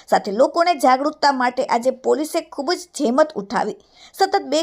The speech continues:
કલાક સુધી ટ્રાફિકમાં ઊભા રહીને લોકોને સેફટી બેલ્ટ બાંધી, પતંગો વેચી, સાયબર ક્રાઇમ વિશે સમજણ આપી. તો એટલું જ નહીં, સાથે સાથે કલા ભારતીના શાળાના બાળકોએ પણ પોલીસની સાથે ખભેથી ખભો મિલાવીને શાળાના આચાર્યો, શિક્ષકો અને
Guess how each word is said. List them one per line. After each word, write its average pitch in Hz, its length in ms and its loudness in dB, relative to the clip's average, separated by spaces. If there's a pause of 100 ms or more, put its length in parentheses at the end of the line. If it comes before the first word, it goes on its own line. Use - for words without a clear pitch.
કલાક 294 340 2
સુધી 277 200 -6
ટ્રાફિકમાં 254 680 0
ઊભા 214 280 2
રહીને 294 260 0 (140)
લોકોને 254 380 2
સેફટી 262 440 -2
બેલ્ટ 330 220 2
બાંધી, 294 380 2
પતંગો 233 580 2
વેચી, 247 380 -4
સાયબર 196 440 0
ક્રાઇમ 196 240 -2
વિશે - 240 -10
સમજણ 302 460 2
આપી. 320 300 -2
તો - 140 -2
એટલું 359 340 -2
જ 240 80 -12
નહીં, - 140 -14 (360)
સાથે 359 380 0
સાથે 339 220 2 (120)
કલા 311 320 6
ભારતીના 269 560 0
શાળાના 226 540 2
બાળકોએ 269 420 4
પણ - 180 -8 (320)
પોલીસની 349 480 0
સાથે 294 260 2 (140)
ખભેથી 294 500 0
ખભો 233 300 2
મિલાવીને 285 640 2
શાળાના 202 420 0 (100)
આચાર્યો, 311 540 4
શિક્ષકો 294 600 0
અને 285 140 -4